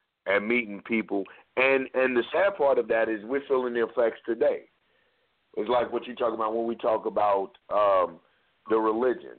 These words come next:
and looking at the religions from a neo-colonialist perspective. We understand religion the way that our oppressor has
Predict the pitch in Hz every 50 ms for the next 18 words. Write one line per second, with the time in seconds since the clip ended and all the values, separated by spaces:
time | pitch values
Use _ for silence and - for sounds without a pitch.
0 | - - - - - - 104 110 117 131 123 127 127 123 120 113 98 107 107 110
1 | 110 120 135 147 139 113 113 107 104 92 - - - 117 117 110 101 101 117 127
2 | 131 123 - - - 117 113 117 127 139 143 139 131 120 110 104 104 101 95 -
3 | - _ _ _ _ _ _ _ _ _ - 104 98 - - - 170 180 165 -
4 | - _ _ 76 - - - _ _ _ _ _ _ _ _ _ - 98 131 147
5 | 151 151 147 143 139 120 - - _ _ _ _ _ _ _ _ _ _ - 139
6 | 135 139 135 127 - - - 135 135 135 127 120 117 120 127 135 127 120 123 120
7 | 117 107 98 98 113 120 127 131 131 120 113 110 104 104 104 101 95 95 - -
8 | 120 120 123 117 - 113 104 104 98 92